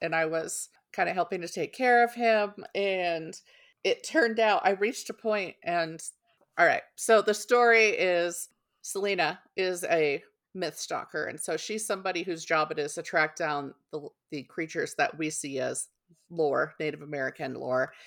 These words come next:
and she gets a phone call from her mentor, and he says he's got a Wendigo problem,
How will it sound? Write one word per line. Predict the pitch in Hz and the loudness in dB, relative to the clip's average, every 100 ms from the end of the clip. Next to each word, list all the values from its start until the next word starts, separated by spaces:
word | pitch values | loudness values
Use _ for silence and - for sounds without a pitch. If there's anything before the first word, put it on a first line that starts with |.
| - - _ - | -20 -20 _ -2
and | 190 180 175 170 165 - - _ _ _ _ | 4 8 8 6 2 -8 -12 _ _ _ _
she | - - 226 | -8 -4 0
gets | 208 208 | 0 -2
a | |
phone | - 190 185 | 0 0 0
call | 208 175 165 - | -2 0 2 0
from | - 165 | -4 -4
her | 175 | -4
mentor, | 160 143 156 - 151 139 156 - - | -4 -6 -8 -6 -2 -2 -2 -10 -10
and | 160 147 165 | -4 -4 -4
he | 151 | -6
says | - 151 - | -2 -2 -2
he's | 139 - | -6 -6
got | 143 | -4
a | 160 | -2
Wendigo | 247 214 151 120 | -2 -2 -2 -2
problem, | - - - - - | 0 -2 -2 -10 -12